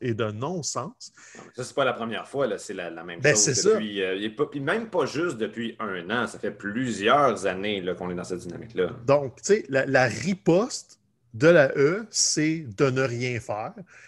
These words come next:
Speaker 1: et de continuer dans le chemin qu'ils ont emprunté parce qu'ils considèrent que c'est le chemin à prendre.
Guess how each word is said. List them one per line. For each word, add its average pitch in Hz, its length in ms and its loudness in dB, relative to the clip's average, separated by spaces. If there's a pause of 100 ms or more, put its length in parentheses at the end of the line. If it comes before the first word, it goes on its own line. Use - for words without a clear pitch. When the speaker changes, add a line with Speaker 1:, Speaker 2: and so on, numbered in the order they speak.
(300)
Speaker 1:
et 160 160 8
de 143 120 2
continuer 143 720 0
dans 127 180 2
le 110 140 0
chemin 127 320 -4
qu'ils 123 240 -6
ont 123 100 0
emprunté 110 420 -4
parce - 200 -4
qu'ils - 180 -10
considèrent 127 400 0
que 120 80 -2
c'est 117 380 -4 (260)
le 123 220 2
chemin 123 460 -6 (200)
à - 100 -18
prendre. 123 380 -8